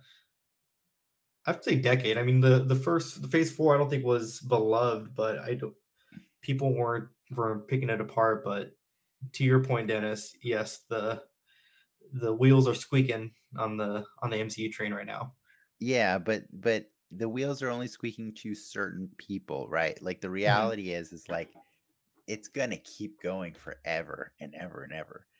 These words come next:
Speaker 2: It's gonna be like, we're gonna be, like, eighty, and they're still gonna be putting out movies. Kevin Feige will be long dead, and
Speaker 1: <laughs>
Speaker 2: they'll still be putting out those movies. Uh, that'll still find a way to,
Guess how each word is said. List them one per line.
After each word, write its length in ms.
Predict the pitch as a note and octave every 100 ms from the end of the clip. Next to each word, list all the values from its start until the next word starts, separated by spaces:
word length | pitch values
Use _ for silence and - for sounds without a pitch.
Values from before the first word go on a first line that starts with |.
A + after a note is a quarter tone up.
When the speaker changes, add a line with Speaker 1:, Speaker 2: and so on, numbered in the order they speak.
| _ -
Speaker 2:
It's 160 | B2 -
gonna 260 | F3 F3+
be 160 | C3+ A#2+
like, 360 | A2 F#2+ F#2 _
we're 160 | A2+ D#3+
gonna 160 | F#3+
be, 140 | D3+ B2+
like, 300 | G#2 F2+ _ _ _ _ _ _ _
eighty, 540 | A2+ A#2+ A#2 E2+ C2+ - _ _ _ _ _ _ -
and 140 | A2
they're 120 | B2
still 400 | C3 - - C#3
gonna 180 | C3+ A2+
be 140 | F#2 F#2+
putting 340 | - G#2 F#2
out 240 | F2+ D#2
movies. 320 | F2 D#2+ D2+ -
Kevin 300 | C#3 D#3 B2+
Feige 420 | - G2+ G2+ F#2+
will 120 | F2
be 120 | F2
long 400 | E2 F2+ F#2+ F2+
dead, 420 | - E2+ F2+ - - _ _ - _ _ -
and 260 | G2 F#2 E2+ -
Speaker 1:
<laughs> 360 | C3+ F3+ C3 - - -
Speaker 2:
they'll 140 | A2+
still 280 | A2+ - A#2+
be 140 | A#2 G2
putting 320 | - F2 E2+
out 220 | D#2+ -
those 180 | D#2+ D#2+
movies. 480 | F#2+ D#2 C#2 - - _ _ _ -
Uh, 180 | F2 D2 -
that'll 180 | F#2+ G2
still 600 | - A#2+ A2+ G#2 F#2 - _
find 380 | - G#2 G#2+ G#2+
a 40 |
way 400 | G2 G2 F2+ F2 _ -
to, 140 | E2